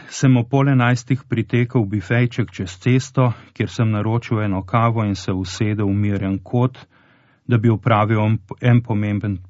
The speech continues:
pogovor. Ko sem prišel ob pol šestih domov, sem najprej skočil v kopalnico in tam je, hvala Bogu, bil moj obraz,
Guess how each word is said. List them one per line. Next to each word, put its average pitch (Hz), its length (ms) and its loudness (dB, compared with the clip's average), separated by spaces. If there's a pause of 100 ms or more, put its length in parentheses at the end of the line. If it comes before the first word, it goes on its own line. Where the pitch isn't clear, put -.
(120)
pogovor. 92 560 -6 (500)
Ko - 140 -2
sem 120 180 2
prišel 113 400 -2
ob 98 160 -6
pol 131 160 2
šestih 104 560 -4
domov, 107 460 -2 (500)
sem 113 220 2
najprej 135 380 2
skočil 104 600 -4
v 98 160 -6
kopalnico 90 960 -4 (460)
in 110 140 -2
tam 123 280 4
je, 117 60 0
hvala 104 400 -2
Bogu, 104 500 -2 (500)
bil 135 260 4
moj 113 300 0
obraz, 101 540 -6